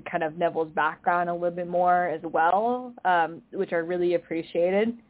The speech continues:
And this idea of these adults that are secretly working together. And now when, now that Voldemort's not in charge and he's back, you would think that it would be a more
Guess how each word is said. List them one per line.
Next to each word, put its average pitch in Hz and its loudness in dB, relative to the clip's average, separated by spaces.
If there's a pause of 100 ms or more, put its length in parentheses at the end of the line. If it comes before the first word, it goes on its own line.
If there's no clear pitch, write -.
(580)
And 180 4
this 175 0
idea 180 2
of 180 -2
these 175 -6
adults 170 -2 (640)
that 180 -2
are 165 0 (180)
secretly 190 -4
working 165 -4
together. 170 -2 (500)
And 196 4
now 190 4 (800)
when, 185 -4 (340)
now 190 4
that 180 -2
Voldemort's 180 -4
not 196 0
in 208 -8
charge 175 -4
and 175 -12
he's 180 -10
back, 175 2 (120)
you 202 -2
would 196 -2
think 202 -2
that 175 2 (420)
it 196 -2
would 185 2
be 190 2
a 180 2
more 180 4